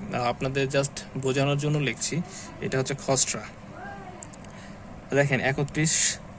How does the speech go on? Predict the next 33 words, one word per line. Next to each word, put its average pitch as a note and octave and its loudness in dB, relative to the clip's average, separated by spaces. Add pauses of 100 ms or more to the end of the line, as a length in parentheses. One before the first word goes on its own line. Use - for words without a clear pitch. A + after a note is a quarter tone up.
(180)
এদিকে C3+ 6
হচ্ছে D3+ 4 (100)
আমাদের, C3+ 6
আহ, - 2 (320)
একত্রিশ C#3 2
থেকে D#3 4
যদি D3 2
আমরা C#3 6
বারো B2 2
বাদ A#2+ 0
দিই, D3 2
তাহলে C3 2
হবে C3 2 (100)
উনিশ। C#3 2 (880)
তারপর C#3+ 6 (140)
ওই E3+ 8
যে C3+ 6
জানুয়ারির D3 6
পরে D3 4
হচ্ছে D3 2
ফেব্রুয়ারি, D3 4
ফেব্রুয়ারি D3 2
মাসটা C#3 2
হচ্ছে D#3 4 (540)
আমাদের C3 4 (100)
আঠাশ, - 6 (1200)
আঠাশ C#3+ 6
দিন। D#3 6 (440)
তারপরে D3+ 6
এদিকে D3+ 4
আছে D#3+ 6
সতেরো F3+ 4
দিন, A2 -2